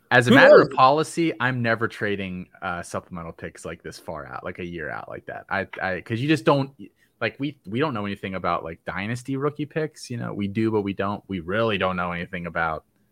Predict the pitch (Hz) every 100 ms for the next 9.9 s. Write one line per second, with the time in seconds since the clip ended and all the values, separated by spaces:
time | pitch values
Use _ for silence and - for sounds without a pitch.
0 | _ - 80 80 - 95 90 82 85 -
1 | 90 - 90 - 92 87 85 - 85 82
2 | - - _ _ _ _ _ _ 101 98
3 | 87 101 95 92 - 95 90 87 90 87
4 | - - 90 85 92 98 85 85 92 101
5 | 110 104 - 104 98 - - 104 104 104
6 | - 110 - 107 104 104 113 107 107 107
7 | 104 107 104 90 87 87 92 90 - _
8 | - 90 85 87 80 85 87 87 90 90
9 | 90 90 85 90 95 - 104 104